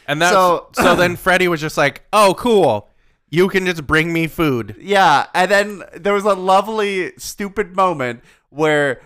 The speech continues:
Speaker 2: Freddy, like, pulls her into the dream, and he's like, "Ugh, I'm gonna pull you, I'm gonna, you're gonna pull more people in the dream." And almost immediately when he said that, she looks over in the window, and then a new
Speaker 1: There's a
Speaker 2: person
Speaker 1: new
Speaker 2: is there.
Speaker 1: person.
Speaker 2: And I'm like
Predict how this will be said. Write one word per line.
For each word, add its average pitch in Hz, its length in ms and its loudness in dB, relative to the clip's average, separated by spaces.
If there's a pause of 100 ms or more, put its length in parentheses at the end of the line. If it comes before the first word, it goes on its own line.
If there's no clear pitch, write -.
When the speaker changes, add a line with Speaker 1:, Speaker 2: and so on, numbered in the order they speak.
Speaker 2:
Freddy, 196 460 0
like, 170 340 -2
pulls 196 320 -2
her 196 140 -4
into 185 160 -8
the 160 100 -10
dream, 147 460 -6 (200)
and 143 100 -8
he's 139 120 -4
like, 123 180 -4
"Ugh, 117 540 -8 (240)
I'm 156 100 -4
gonna 139 120 -6
pull 127 280 -8
you, 127 380 -6
I'm 139 140 -8
gonna, 143 140 -12
you're 165 200 -4
gonna - 140 -4
pull 170 240 -2
more 214 220 -2
people 147 300 -4
in 127 80 -10
the 123 120 -12
dream." 120 440 -8 (160)
And 196 120 -2
almost 226 300 -2
immediately 220 540 -4
when 202 140 -6
he 196 80 -8
said 208 220 -4
that, 226 180 -2
she 190 140 -6
looks 165 260 -6
over 190 260 -4
in 160 80 -6
the 135 80 -6
window, 190 440 -2
and 156 200 -4
then 156 280 -4
a 160 100 0
new 175 260 -4
Speaker 1:
There's 135 240 0
a 135 40 0
Speaker 2:
person 127 80 -4
Speaker 1:
new 131 80 -2
Speaker 2:
is 127 80 -4
there. 123 100 0 (140)
Speaker 1:
person. - 80 -12 (200)
Speaker 2:
And 170 80 -4
I'm 165 80 -4
like 147 300 -2